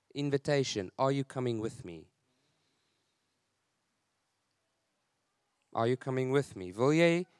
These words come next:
wil jij de missie van Berea, Gods missie, ook tot jezelf nemen, je eigen maken? En dan volgens de cultuur van de hemel leven.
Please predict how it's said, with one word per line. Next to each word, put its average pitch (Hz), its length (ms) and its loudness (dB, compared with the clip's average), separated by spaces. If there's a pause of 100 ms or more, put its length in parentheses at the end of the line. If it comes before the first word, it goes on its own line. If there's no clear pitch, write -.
(280)
wil 143 320 6
jij 147 480 4 (320)
de 120 100 -6
missie 151 360 -2
van 170 180 -4
Berea, 117 680 -4 (400)
Gods - 440 -6
missie, 113 460 -8 (420)
ook 151 200 0
tot 135 180 -6
jezelf 151 500 0
nemen, 135 460 -4 (140)
je 107 220 -10
eigen 156 400 -2
maken? 92 500 -12 (1200)
En 123 140 -6
dan 139 220 2
volgens 147 480 -2
de 123 120 -6
cultuur 123 760 -4 (120)
van 117 680 0
de - 80 -10
hemel 113 500 -4
leven. 131 680 0